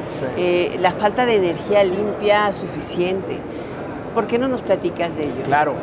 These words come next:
Speaker 1: Bueno, en Nuevo León quisimos tener la mejor policía de México.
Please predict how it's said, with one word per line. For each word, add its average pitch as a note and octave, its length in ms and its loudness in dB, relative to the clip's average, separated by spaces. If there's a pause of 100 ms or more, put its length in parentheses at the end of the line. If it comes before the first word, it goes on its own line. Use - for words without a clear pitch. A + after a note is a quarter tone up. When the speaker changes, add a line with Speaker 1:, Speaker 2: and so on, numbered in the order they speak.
(400)
Speaker 1:
Bueno, F#3 220 6
en F#3 60 2
Nuevo F#3+ 200 6
León B3 480 6 (720)
quisimos G3 540 6
tener F#3+ 260 4
la G3+ 80 6
mejor F#3+ 300 6
policía F#3 400 6
de F#3 60 6
México. G3 440 2